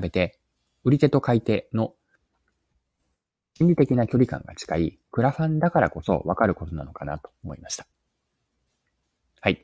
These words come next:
では、この後、後半のチャプターにここから入っていくかなと思うんですが、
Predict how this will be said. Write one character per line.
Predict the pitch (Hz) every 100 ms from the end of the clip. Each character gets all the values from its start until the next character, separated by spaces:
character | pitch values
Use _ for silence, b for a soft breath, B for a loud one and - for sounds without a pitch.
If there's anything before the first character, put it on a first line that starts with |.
| B B B
で | 214
は、 | 180 -
こ | 143
の | 170
後、 | 190 -
後 | - 135
半 | 143 143
の | 139
チ |
ャ | 135
プ |
タ | -
ー | 123
に | 123
こ | 120
こ |
か | 120
ら | 120
入 | 123
っ |
て | 120 73
い |
く | -
か | 90 73
な | 80
と | 78
思 | 82
う |
ん | 71
で |
す | -
が、 | 92 90